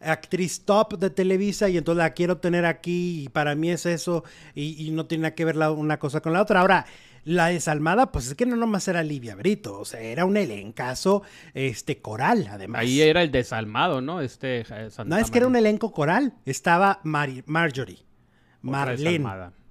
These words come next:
Speaker 1: ¿eh?
Speaker 2: Otra desalmada.
Speaker 1: Exacto, m-, este, Marlene. Estaba Santa Marina, Santa Marina, Madre de
Speaker 2: Madre de
Speaker 1: Dios.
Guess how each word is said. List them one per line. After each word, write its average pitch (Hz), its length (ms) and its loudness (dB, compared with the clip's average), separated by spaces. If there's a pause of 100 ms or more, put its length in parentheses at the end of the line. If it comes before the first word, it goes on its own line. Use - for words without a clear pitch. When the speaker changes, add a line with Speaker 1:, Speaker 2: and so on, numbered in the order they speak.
Speaker 1:
¿eh? 214 240 -4 (300)
Speaker 2:
Otra 143 300 4
desalmada. 98 460 -10
Speaker 1:
Exacto, 147 440 -4
m-, 151 220 -4
este, 147 440 -4
Marlene. 139 560 -2
Estaba 170 640 0
Santa 147 360 -4
Marina, 143 500 -2
Santa 156 280 -2
Marina, 160 340 0
Madre 147 220 -2
de 143 60 0
Speaker 2:
Madre 117 100 0
de 110 60 -4
Speaker 1:
Dios. 107 140 -6